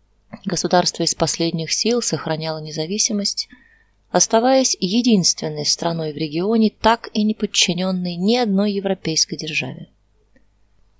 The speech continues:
Франция и Англия упорно пытались разделить Сиам между собой. И сиамские короли Рама четвертый и его наследник Рама пятый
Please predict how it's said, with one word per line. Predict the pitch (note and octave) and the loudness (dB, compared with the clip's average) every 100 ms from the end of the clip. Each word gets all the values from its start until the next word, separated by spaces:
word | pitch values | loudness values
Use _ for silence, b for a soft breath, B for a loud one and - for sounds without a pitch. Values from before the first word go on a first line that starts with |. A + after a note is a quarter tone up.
| _ | _
Франция | - - A3+ D4 C4 A3 | -16 0 2 4 2 2
и | - G#3 | 2 2
Англия | - C#4 B3+ A#3 A3+ A3+ | 2 0 2 2 0 0
упорно | G3 - D4+ C#4+ | -4 0 0 2
пытались | A3+ A3 A#3 A3 - | 0 2 2 0 0
разделить | G#3 F#3+ A3+ G#3 C#3+ | -2 0 0 2 2
Сиам | - E3 D3 | 0 0 -4
между | D3 - | -8 -6
собой. | - G3 F#3 D#3 C3+ _ b b b b b b b b - | -4 -4 -4 -6 -8 _ b b b b b b b b -2
И | E3+ | 2
сиамские | - D4+ - - A#3+ | 4 4 4 4 4
короли | A#3+ A#3+ A#3 A3+ - | 4 4 4 2 2
Рама | F#3 G3 F3+ | 2 2 2
четвертый | F3+ F#3 - A3+ C#4 G3+ D#3+ | 0 -2 -4 -2 0 -2 -6
и | D#3 D#3+ | -8 -8
его | D3+ E3 | -6 0
наследник | E3 - F3+ D#3+ D3 - - | 4 4 2 -2 -4 -8 -6
Рама | F3 D#3+ C#3 D#3 | -4 -2 -4 -6
пятый | G#3 A#3 - G#3+ | -4 -4 -4 -8